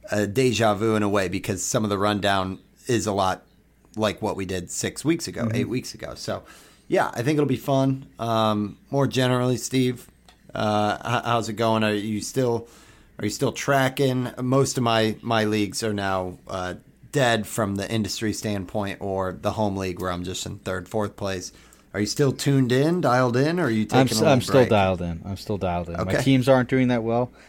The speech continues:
Speaker 2: I, I admittedly should have probably paid more attention to some of the leagues that I was in tighter races in, um, in that turf industry league, the,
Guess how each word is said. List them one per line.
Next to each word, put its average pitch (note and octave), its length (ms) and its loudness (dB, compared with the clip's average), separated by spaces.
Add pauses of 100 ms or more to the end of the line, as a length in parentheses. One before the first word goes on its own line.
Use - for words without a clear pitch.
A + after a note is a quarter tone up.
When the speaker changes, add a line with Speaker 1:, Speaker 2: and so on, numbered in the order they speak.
(160)
Speaker 2:
I, G2 300 2
I G2+ 160 0 (800)
admittedly F#2 540 -4
should F#2 260 -8
have F#2 180 -4
probably F#2+ 320 -4
paid F2+ 340 -8 (600)
more F#2+ 260 -2
attention F#2 480 -4
to F2+ 380 -8
some F#2 240 -6
of F2+ 40 -4
the F2+ 60 -6
leagues F2 340 -8
that F2+ 100 -10
I F2 100 -4
was F2 480 -14
in F#2 180 -6
tighter F2+ 300 -4
races F2+ 420 -6
in, G2 220 -4 (560)
um, F2 640 -4
in G2 160 -4
that F2+ 320 -6
turf F#2+ 340 -6
industry F#2 440 -8
league, F2+ 260 -6
the, F2 180 -8